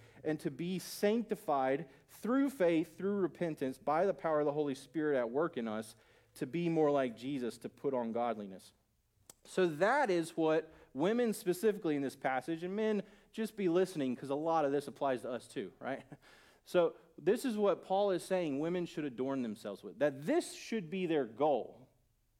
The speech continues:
sanctification and godliness, being made more like Jesus. And so what does he say in principle? He says, "Therefore, don't adorn yourself with, uh, with disrespectful attire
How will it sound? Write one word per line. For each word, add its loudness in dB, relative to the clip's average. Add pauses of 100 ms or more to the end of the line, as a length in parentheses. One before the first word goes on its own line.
(140)
sanctification -4 (800)
and -4
godliness, -2 (600)
being 0
made 0
more -2
like -2
Jesus. -18 (1000)
And 2
so 4
what 2
does 2
he -4
say 0
in -2
principle? -4
He -4
says, -2
"Therefore, 0
don't 2 (280)
adorn 2
yourself 0
with, -2 (380)
uh, 2
with -4
disrespectful 0
attire -2